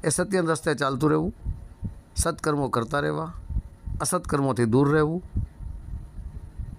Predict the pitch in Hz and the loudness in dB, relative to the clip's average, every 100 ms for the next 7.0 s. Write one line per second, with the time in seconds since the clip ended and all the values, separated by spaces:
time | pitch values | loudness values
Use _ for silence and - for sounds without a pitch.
0 | - 151 190 190 - - - - 156 185 | -2 2 2 2 -2 -4 -8 -2 0 0
1 | - - - - - - - - - - | -2 -4 -4 -6 -10 -8 -8 -10 -12 -12
2 | - - - - - - - 135 156 160 | -10 -6 -6 -6 -10 -6 -4 0 2 2
3 | 151 - - - - - - - 170 196 | 2 -4 -10 -10 -16 -18 -12 2 4 6
4 | 170 165 151 165 143 127 107 - - - | 4 2 2 2 2 2 0 -8 -10 -8
5 | - - - - - - - - 156 156 | -8 -14 -12 -12 -12 -18 -10 0 2 2
6 | 185 160 175 170 156 175 170 143 120 110 | 0 0 0 0 2 0 2 2 0 -2